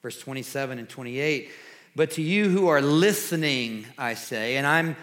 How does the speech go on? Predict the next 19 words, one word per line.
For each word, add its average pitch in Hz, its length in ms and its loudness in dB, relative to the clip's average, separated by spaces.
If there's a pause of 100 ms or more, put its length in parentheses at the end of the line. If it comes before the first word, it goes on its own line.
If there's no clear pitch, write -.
(140)
a 139 80 -6
husband 151 560 -2
and 160 100 -2
I've 139 100 2
been 139 160 -4
married 135 280 0
for 131 240 -6 (280)
twenty-five 151 640 -4
years, 139 280 -2
and 135 80 -6
I 123 100 -2
know 151 300 2
there's 170 260 2
a 147 40 -4
difference 160 460 -2
between 147 340 -8
hearing 180 460 2
and 170 100 2
listening. 165 680 2